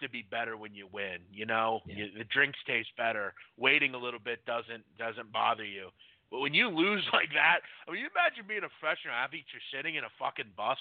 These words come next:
Speaker 1: for an hour waiting for a fucking plane after you lose
Speaker 2: No,
Speaker 1: like
Speaker 2: that,
Speaker 1: that.
Speaker 2: no,
Speaker 1: It,
Speaker 2: and everybody's
Speaker 1: it's a
Speaker 2: ready to
Speaker 1: cool
Speaker 2: roast you when you get home. Twitter is killing you. You can't
Speaker 1: That's
Speaker 2: do
Speaker 1: rough.
Speaker 2: anything, and the coach knows he's about to get fired, so he's just, instead of, like, being on the plane, like, getting home and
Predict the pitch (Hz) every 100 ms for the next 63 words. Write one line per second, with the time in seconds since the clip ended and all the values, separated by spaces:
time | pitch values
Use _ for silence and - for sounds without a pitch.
0 | - 117 104 104 120 127 113 110 117 -
1 | 110 - 110 110 110 - 110 98 117 _
2 | _ _ - 160 - 143 123 120 135 147
3 | 120 113 135 135 139 143 123 110 123 143
4 | 135 156 135 139 135 131 135 135 127 117
5 | 117 113 123 117 120 123 104 101 107 107
6 | 104 - 127 139 139 135 113 - 123 127
7 | 127 123 120 120 120 - - - 98 -
8 | 143 147 151 131 127 127 123 127 127 123
9 | 101 90 85 - - - 147 151 147 135
10 | 139 147 135 127 123 131 - 135 127 -
11 | 123 127 127 127 113 117 143 - 139 247
12 | 247 190 175 175 160 131 - 143 139 117
13 | 110 135 120 120 123 113 98